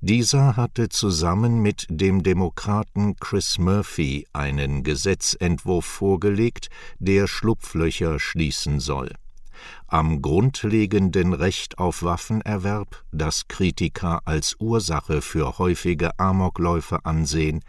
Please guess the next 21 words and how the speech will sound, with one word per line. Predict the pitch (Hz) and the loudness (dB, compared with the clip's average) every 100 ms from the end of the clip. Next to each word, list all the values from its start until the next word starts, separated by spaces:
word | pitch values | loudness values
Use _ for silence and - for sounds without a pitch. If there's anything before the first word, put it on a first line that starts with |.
| - - - - | -14 -18 -10 2
ändert | 101 101 90 87 - 80 | 4 4 2 -2 -4 -2
die | 71 | -2
Vorlage | - 78 76 64 67 67 67 | -2 0 0 -2 -2 -4 -4
allerdings | 69 67 64 60 - - | -2 -2 -2 -2 -2 -4
nichts. | 65 65 - - - - - - - - - - - - - - - - - - - | -4 -4 -8 -8 -8 -8 -14 -18 -16 -14 -14 -14 -16 -18 -20 -20 -20 -20 -20 -16 0
Mehr | 95 107 127 131 - | 4 4 4 2 2
als | 120 - - | 2 2 2
neunzig | 95 90 123 139 - 120 - - | 2 4 4 4 2 0 -2 -4
zivile | - 104 92 95 95 95 101 | 2 2 4 4 6 4 4
Opfer | 82 - - 98 87 78 | 0 -4 -4 0 0 2
durch | 64 67 - - - | 0 0 -2 -6 -4
Angriffe | 76 82 71 80 78 90 80 | 0 0 0 0 0 2 2
in | - 80 82 | 2 0 2
Syrien. | 71 80 95 - 80 69 60 58 - - - - - - - - - - | 2 2 2 2 0 0 0 -6 -12 -18 -20 -18 -18 -18 -18 -18 -16 -8
Bei | 80 98 104 101 | 0 4 4 4
Angriffen | - 113 131 127 143 - 131 127 | 2 4 4 4 2 4 4 4
syrischer | 80 104 127 123 - 117 107 95 | 4 4 4 4 4 4 4 4
Regierungstruppen | 90 82 107 104 104 92 - - - 95 - 87 87 | 2 4 2 2 0 0 -2 -4 -2 -2 2 2 2
auf | - 80 - | 0 -2 -2
die | 90 85 | 0 2
Rebellenhochburg | 80 78 69 92 104 104 92 98 90 - - 90 82 - - | 4 2 2 2 2 0 2 0 0 -2 0 0 0 -4 -8